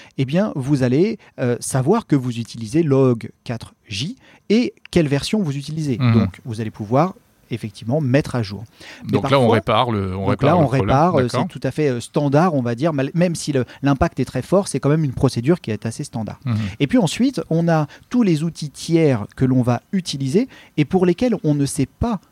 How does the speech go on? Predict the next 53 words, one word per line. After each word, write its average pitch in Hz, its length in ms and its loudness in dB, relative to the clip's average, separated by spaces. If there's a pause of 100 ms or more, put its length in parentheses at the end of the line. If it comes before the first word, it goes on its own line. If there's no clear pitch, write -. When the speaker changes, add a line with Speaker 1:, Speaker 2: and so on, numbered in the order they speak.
Speaker 1:
si - 220 -6
Log 139 380 2
quatre 123 300 -6
J 196 280 -6
est 156 200 -2
utilisé 147 560 -6 (100)
ou 190 120 2
non. 131 80 4
Speaker 2:
Aïe, 107 120 4
aïe, 98 180 2
aïe. 90 160 -4 (160)
Speaker 1:
Et 139 120 2
donc, 147 180 0
dans 208 180 0
ce - 80 -8
cas-là, 180 360 0
il 160 160 -2
faut 151 300 0 (120)
se - 140 -8
tourner 208 600 2
vers 120 280 -2 (160)
l'éditeur 127 560 -4 (240)
et 165 140 6
lui 135 360 -4
demander 123 500 0 (140)
s'il 180 360 -4
utilise 131 400 -4
log 117 160 -2
quatre 113 280 -8
j, 151 220 -6 (160)
si - 380 -4
on 143 100 2
peut 254 300 2
le 190 120 4
mettre 156 280 0
à 123 40 0
jour 170 400 -2
nous-mêmes 151 480 2
ou 151 140 -4
s'il 240 340 -4
lui 208 200 -2
doit 202 280 0
le 202 120 4
mettre 175 200 -6
à 139 60 0
jour 208 260 -2
et 131 120 -4
ensuite 170 240 -6
nous 147 100 -2
Speaker 2:
Hmm. 127 60 -6
Speaker 1:
permettre 147 320 0
d'être 127 200 -10
ainsi 175 300 -10